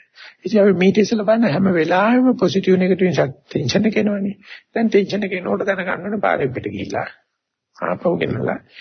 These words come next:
නමුත් මේක හරි බෝරින්. ඒකයි මේකට තියෙන එකම, එකම මේ නෙගටිව් ක්‍රිටිසිසම් එක තමයි. මේක බැලුවට හරි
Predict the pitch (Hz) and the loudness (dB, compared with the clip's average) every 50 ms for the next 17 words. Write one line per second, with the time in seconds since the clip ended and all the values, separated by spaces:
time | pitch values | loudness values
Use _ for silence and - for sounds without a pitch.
0 | - - - _ - 190 226 233 220 220 226 - 208 220 294 240 208 220 220 214 | -20 -20 -10 _ -2 -2 0 2 0 0 2 0 0 2 2 2 4 4 4 4
1 | - - - - - - _ _ _ _ _ _ _ _ _ _ _ _ _ _ | 2 0 -4 -6 -14 -20 _ _ _ _ _ _ _ _ _ _ _ _ _ _
2 | _ _ _ _ _ _ _ _ _ _ _ _ _ _ _ _ _ _ _ _ | _ _ _ _ _ _ _ _ _ _ _ _ _ _ _ _ _ _ _ _
3 | _ _ _ _ _ _ _ _ _ _ _ 147 131 120 - 196 185 - 165 175 | _ _ _ _ _ _ _ _ _ _ _ -4 -2 0 0 2 2 2 0 0
4 | 156 185 208 220 - - - - - 208 208 240 220 156 - - - - - - | 2 2 0 0 -2 -4 -4 -2 -2 0 2 2 2 0 -2 -6 -10 -10 -8 -6
5 | - 143 180 208 214 185 160 147 143 135 131 110 113 113 - - _ _ _ _ | -6 -4 -4 -2 -2 -2 -4 -6 -8 -12 -14 -14 -16 -18 -20 -20 _ _ _ _
6 | - 131 135 139 135 139 170 - - 202 190 190 - 151 135 - 127 - 233 214 | -12 -8 -6 -4 -2 -2 -2 0 2 0 0 0 -2 -6 -6 -6 -2 0 2 2
7 | 214 226 226 196 160 117 110 - - - _ - - - - - - - _ - | 4 4 4 2 2 0 -2 -2 -4 -8 _ -18 -18 -16 -16 -16 -18 -12 _ 2
8 | 185 208 226 185 175 160 165 170 185 208 220 233 233 240 165 139 170 175 196 240 | 2 4 4 2 0 0 0 2 4 4 4 2 2 0 0 0 0 2 2 4